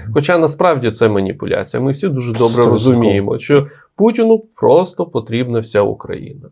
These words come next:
Speaker 1: От і все. А не вступ в нато чи не в нато. Але він позиціонує себе саме так. І в плані,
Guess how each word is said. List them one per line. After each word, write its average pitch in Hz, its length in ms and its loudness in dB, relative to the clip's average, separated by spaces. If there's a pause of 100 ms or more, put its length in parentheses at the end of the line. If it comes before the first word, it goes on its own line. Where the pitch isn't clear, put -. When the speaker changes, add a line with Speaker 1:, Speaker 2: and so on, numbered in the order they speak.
Speaker 1:
От 147 200 0
і 127 40 -8
все. - 380 -12 (140)
А 131 240 0
не 127 200 2
вступ 117 380 -8
в - 20 0
нато 170 280 0
чи 127 160 -8
не 120 80 -2
в 117 40 0
нато. 104 160 0
Але 139 280 2
він 233 180 -4
позиціонує 139 760 -4
себе 117 260 -8
саме 110 320 -8
так. - 340 -12 (640)
І 165 100 2
в 180 120 -4
плані, 202 580 2